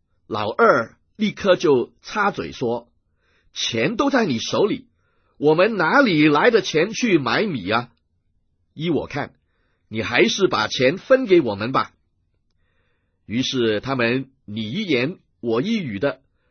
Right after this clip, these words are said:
吵个不停，都是互相攻击、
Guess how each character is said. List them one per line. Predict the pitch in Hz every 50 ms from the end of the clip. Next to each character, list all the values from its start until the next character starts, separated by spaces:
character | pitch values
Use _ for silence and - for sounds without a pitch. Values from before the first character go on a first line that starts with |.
| _ _ _ _ _ _ -
吵 | - 135 127 113 123
个 | 127 175
不 | 185 240
停， | - - 127 120 165 180 _ _ _ _ _ _ _ _ _ _ _ _ _ _ _
都 | - 214 220 233
是 | 226 - 202 185 165
互 | - - 262 185 156
相 | 220 202 196 202 196
攻 | 233 233 220 226 -
击、 | - - 107 127 151 165 -